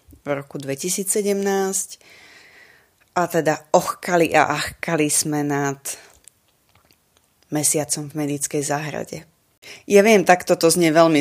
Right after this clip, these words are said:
zvláštne, ale je to iné, keď máte tú maketu toho mesiaca, takže na dvadsať centy od ruky. Ja viem, možno to bolo dvadsaťpäť, ja uznávam, ja som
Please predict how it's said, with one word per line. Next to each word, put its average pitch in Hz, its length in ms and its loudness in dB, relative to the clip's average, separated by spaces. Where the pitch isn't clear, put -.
zvláštne, 165 480 4
ale 147 400 2
je 190 240 4
to - 160 6
iné, 175 400 4
keď 165 160 0
máte 160 400 2
tú 147 160 -4
maketu 139 640 -4
toho 139 320 -2
mesiaca, 147 720 2
takže 147 400 -2
na 143 320 -2
dvadsať 175 720 6
centy 151 480 2
od - 400 -2
ruky. 160 480 0
Ja 180 80 6
viem, 151 240 4
možno 151 240 -2
to 165 80 4
bolo 151 240 6
dvadsaťpäť, 147 720 2
ja 139 200 0
uznávam, 143 560 2
ja 143 240 4
som 135 480 -2